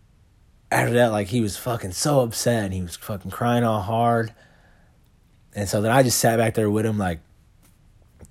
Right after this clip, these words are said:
just trying to be, like, calm him down, you know? He was fucking, like, pissed and angry, and then this dude brought up his dad.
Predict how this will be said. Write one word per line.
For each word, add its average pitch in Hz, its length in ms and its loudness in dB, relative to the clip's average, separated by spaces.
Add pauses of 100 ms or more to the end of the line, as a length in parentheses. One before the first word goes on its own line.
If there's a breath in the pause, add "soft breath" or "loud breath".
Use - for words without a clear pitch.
just 127 200 0
trying 151 160 8
to 123 60 2
be, 117 180 0 (100)
like, 117 200 0 (580)
calm 123 260 2
him 110 100 0
down, 110 300 0
you 110 80 -2
know? 107 160 -2
He 110 140 -2
was 101 100 -6
fucking, 98 400 -4
like, 82 220 -10
pissed 135 460 4
and 90 140 -8
angry, 117 540 -2
and 95 100 -4
then 101 80 -2
this 104 140 -4
dude 101 160 -4
brought 95 140 -2
up 92 100 -6
his 90 100 -10
dad. 95 360 -6